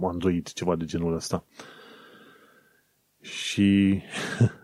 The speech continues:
nu știu sigur dacă la un moment dat, uh, Facebook-ul chiar va avea curajul să folosească acel Wear O S pentru ideea asta de a crea un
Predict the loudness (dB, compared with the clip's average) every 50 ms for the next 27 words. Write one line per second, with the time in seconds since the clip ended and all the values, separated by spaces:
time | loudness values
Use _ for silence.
0 | _ _ _ _ _ _ _ _ _ _ _ _ _ _ _ _ _ _ _ _
1 | _ _ _ _ _ _ _ _ _ _ _ _ _ _ _ _ _ _ _ _
2 | 0 2 2 2 2 0 0 0 2 2 2 2 2 2 2 0 0 2 2 2
3 | 4 2 2 0 0 0 2 2 2 2 2 0 -6 -2 0 2 2 4 2 2
4 | 0 0 0 0 2 2 0 -4 -6 -2 -2 -2 -2 2 0 0 0 0 0 2
5 | 2 2 2 2 0 0 0 -2 0 0 -2 -6 -8 -8 -8 -4 -2 -4 -4 -2
6 | -4 -6 -4 -4 -8 -4 -4 -4 -4 -2 -4 -2 2 2 4 4 4 4 2 0
7 | -4 -10 -14 -16 _ _ -6 -2 0 2 2 2 2 0 -2 -4 -6 -6 -8 -10
8 | -12 _ _ _ -2 -2 -2 0 0 2 2 2 2 -2 -4 -8 -14 -18 -20 _
9 | -8 -4 -4 -2 2 2 2 0 0 -4 -4 -4 -4 -4 -4 -2 -2 -2 0 0
10 | 0 0 0 -2 -2